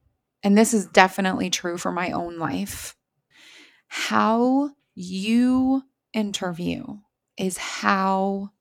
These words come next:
you will show up. And how they interview,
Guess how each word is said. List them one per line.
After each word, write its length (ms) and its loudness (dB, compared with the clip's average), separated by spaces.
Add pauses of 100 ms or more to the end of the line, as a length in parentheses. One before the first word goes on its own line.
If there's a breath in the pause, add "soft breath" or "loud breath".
(140)
you 720 -6
will 220 -8
show 360 -6
up. 340 -8 (1700 loud breath)
And 140 0
how 760 2
they 580 0
interview, 800 0